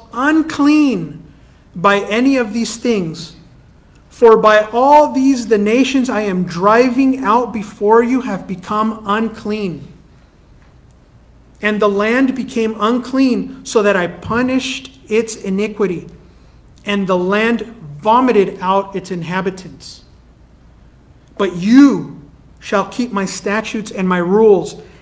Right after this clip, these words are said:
and do none of these abominations, either the native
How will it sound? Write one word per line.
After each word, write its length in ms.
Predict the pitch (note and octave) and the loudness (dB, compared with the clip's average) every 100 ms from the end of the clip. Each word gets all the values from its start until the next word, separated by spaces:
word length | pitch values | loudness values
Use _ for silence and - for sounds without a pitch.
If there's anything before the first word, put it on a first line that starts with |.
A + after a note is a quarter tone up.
| - | -8
and 220 | F#3+ G3 | -4 -2
do 160 | F3+ G3+ | 0 0
none 840 | F3+ F3+ A3+ B3+ A3+ G3 - - - | 2 2 2 2 2 0 -4 -16 -10
of 240 | G3 F3 - | -8 -6 -6
these 320 | G3 A3 - | -4 -4 -4
abominations, 1160 | E3+ D#3+ F#3 G3+ F#3 G3 F#3+ - D3 D3+ - - - _ - _ - | -8 -2 0 0 0 0 -4 -8 -12 -14 -16 -20 -20 _ -20 _ -10
either 380 | G#3 G#3+ G3+ F#3+ | -4 2 2 2
the 140 | E3+ | -2
native 720 | E3+ F3 F#3+ A#3 C#4 D4 - | -4 -2 0 0 -2 -4 -10